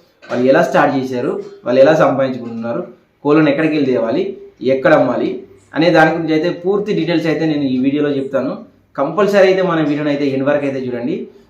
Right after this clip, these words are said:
ఆ, తెలిసిన వాళ్ళైతే చూసే అవసరం లేదు, తెలియని వాళ్ళు మాత్రం కంపల్సరీ ఎండ్ వరకు అయితే చూడండి. ఆ, ఇంకా ఏంటంటే, నా ఛానల్ కంపల్సరీ సబ్స్క్రైబ్ చేసుకోండి, ఒక లైక్ అయితే కొట్టండి. మీ లైక్ కొట్టడం వల్ల నా వీడియో ప్రమోట్ అవుతుంది కాబట్టి కంపల్సరీ ఒక లైక్ అయితే కొట్టండి.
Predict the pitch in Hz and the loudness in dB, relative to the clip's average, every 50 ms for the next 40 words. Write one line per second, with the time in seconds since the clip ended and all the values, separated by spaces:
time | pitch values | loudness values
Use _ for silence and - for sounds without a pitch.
0 | _ _ - 127 123 117 117 - - - 170 160 156 214 226 226 214 208 202 196 | _ _ -8 -8 -6 -6 -6 -8 -6 -4 -2 -2 -2 0 2 4 4 4 4 2
1 | 202 190 185 180 175 180 180 170 165 170 165 156 151 160 - - 180 160 160 165 | 2 2 0 0 0 2 0 0 0 -2 -2 -2 -2 -2 -2 0 0 2 2 2
2 | 170 165 165 165 156 147 - 165 180 - 165 156 156 180 175 165 165 151 147 135 | 0 -2 -2 -2 -2 -2 -4 -4 -4 -4 -6 0 2 2 2 2 0 0 0 -2
3 | 131 123 123 120 120 117 120 117 110 110 110 110 110 135 175 190 - - - - | -2 -4 -4 -6 -8 -10 -10 -12 -14 -14 -12 -12 -10 -10 -10 -10 -12 -18 -20 -20
4 | - - - - - - _ - - 120 - - - - - - - _ _ _ | -20 -20 -20 -20 -20 -20 _ -10 -8 -6 -6 -6 -8 -10 -14 -16 -20 _ _ _
5 | - - - 120 139 156 156 190 185 180 175 180 180 196 196 185 165 - 160 156 | -20 -20 -10 -4 -2 0 2 4 4 6 6 4 4 4 2 -2 -2 0 0 0
6 | 160 160 156 - 156 160 160 170 156 165 151 - 156 143 - - - 170 139 135 | -2 -2 -4 -6 -6 -4 -4 -4 -2 -4 -4 -4 -6 -8 -6 -4 -4 -2 -2 -2
7 | 131 - - 135 131 - 185 - - - - _ - - - 131 123 123 131 143 | -4 -4 -6 -6 -4 -4 -6 -8 -10 -14 -18 _ -18 -8 -6 -4 -2 0 0 0
8 | 143 165 160 151 135 127 117 - 113 113 117 120 123 127 135 139 139 151 147 143 | 2 2 0 0 0 -2 -4 -6 -8 -8 -6 -4 0 0 0 0 0 -2 -2 -2
9 | 147 143 143 139 156 170 156 139 127 123 127 131 131 131 135 123 127 127 123 120 | -2 -2 -2 -2 -2 -2 -4 -4 -4 -4 -4 -4 -4 -4 -4 -4 -4 -4 -4 -6
10 | 120 117 123 117 117 117 117 - - - - - - _ _ _ - 147 151 160 | -6 -8 -10 -10 -10 -8 -8 -8 -10 -12 -14 -18 -20 _ _ _ -6 -4 0 0
11 | 175 156 160 165 139 127 135 123 120 113 117 120 117 110 107 107 110 110 107 113 | 0 0 0 -2 0 0 -2 -2 -2 -2 -4 -6 -8 -8 -10 -10 -12 -12 -10 -8
12 | 147 - | -8 -8